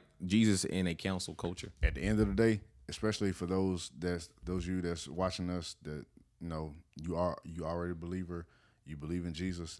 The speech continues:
Speaker 2: At the end of the day, we're supposed to be portraying the life of Christ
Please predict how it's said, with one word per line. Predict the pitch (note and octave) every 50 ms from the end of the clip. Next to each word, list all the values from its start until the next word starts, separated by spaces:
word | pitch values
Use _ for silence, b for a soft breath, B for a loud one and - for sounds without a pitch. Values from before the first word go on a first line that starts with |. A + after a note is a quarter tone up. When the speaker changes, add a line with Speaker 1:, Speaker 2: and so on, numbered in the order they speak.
| _ -
Speaker 2:
At | - C#2+
the | D#2+
end | F2+ F#2 F2
of | D#2
the | D#2
day, | D#2+ F#2+ G2 F#2 E2+ D#2+ -
we're | - C#2+ D#2 F#2 G2
supposed | F#2 - - - G2+ G2 G2 F2
to | E2+ D#2+
be | D#2 E2 D#2+ D#2+ D#2 D2+ - - - - - - _ - _ _ _ _ _ -
portraying | - - G2 - - - A#2 G#2 G2 F#2 F2+ F2 E2
the | E2+
life | E2+ F2 F2 E2+ -
of | D2 -
Christ | - G#2 F#2+ F2 E2 D2+ - -